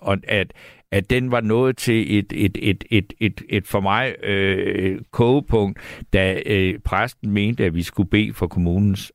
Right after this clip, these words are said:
ansatte. Fordi så tænkte jeg, "Jamen, hvorfor skal vi ikke bede for dem, der arbejder i Novo Nordisk? Altså, øh, så kan vi jo, så er der jo ingen ende på det."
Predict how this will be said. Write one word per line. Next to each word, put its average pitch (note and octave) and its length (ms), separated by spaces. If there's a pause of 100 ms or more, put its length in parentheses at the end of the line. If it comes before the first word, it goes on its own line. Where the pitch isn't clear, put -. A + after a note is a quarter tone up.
(120)
ansatte. D#2 560
Fordi E2+ 300
så E2+ 80
tænkte F#2 260
jeg, - 200
"Jamen, D#2 80
hvorfor F2+ 240
skal G2+ 200
vi E2 80
ikke G#2 180
bede F#2+ 180
for F2 120
dem, F2 180
der F2+ 80
arbejder E2 460
i D#2 100
Novo D2+ 320
Nordisk? G2+ 640
Altså, - 260
øh, D2 760
så F2+ 200
kan A#2 140
vi G#2 80
jo, C#2+ 300
så - 140
er F#2 40
der F#2+ 100
jo F2 40
ingen G#2 220
ende E2+ 220
på D2+ 140
det." D2 120